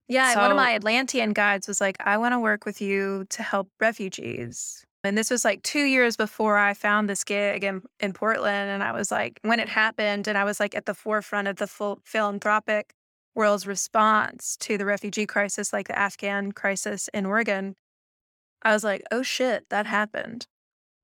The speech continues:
Speaker 2: Okay,
Speaker 1: Yeah.
Speaker 2: well, so on that I mean, I feel like that's just a, like,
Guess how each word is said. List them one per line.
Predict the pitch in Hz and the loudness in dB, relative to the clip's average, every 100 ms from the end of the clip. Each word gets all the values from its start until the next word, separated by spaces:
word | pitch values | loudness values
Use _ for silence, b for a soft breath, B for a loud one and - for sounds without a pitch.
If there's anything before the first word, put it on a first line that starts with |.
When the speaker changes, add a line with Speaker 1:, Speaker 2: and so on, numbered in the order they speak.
| - | 0
Speaker 2:
Okay, | 214 311 | 4 6
Speaker 1:
Yeah. | 311 294 | 4 4
Speaker 2:
well, | 294 | 2
so | - 233 214 - - | 4 4 4 2 4
on | 226 240 254 - | 4 4 2 -2
that | 185 180 175 170 - _ _ _ 165 | 2 4 6 6 2 _ _ _ -4
I | 170 | 0
mean, | 165 | 0
I | 156 | 0
feel | 151 156 | 2 0
like | 151 | 0
that's | 147 - | -2 -2
just | 143 147 | -6 -4
a, | 135 - - | -6 -6 -4
like, | 139 - | -4 -4